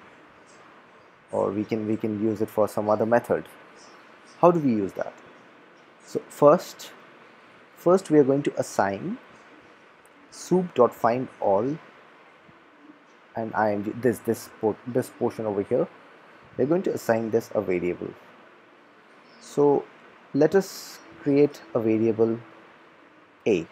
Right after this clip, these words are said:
It can be, again, anything. You can, you can name yourself, you can name whatever you want to.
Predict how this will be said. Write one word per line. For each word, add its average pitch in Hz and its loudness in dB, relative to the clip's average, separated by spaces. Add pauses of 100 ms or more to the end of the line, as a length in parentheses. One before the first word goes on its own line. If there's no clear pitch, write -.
(1160)
It 147 0
can 139 6
be, 131 6
again, 110 2
anything. 101 -2
You 98 0
can, 95 -4 (100)
you 110 -6
can 101 -6
name 98 -2
yourself, 110 2 (680)
you - -10
can 95 -4
name 98 -4
whatever 127 4
you 113 0
want 95 -6
to. 95 -14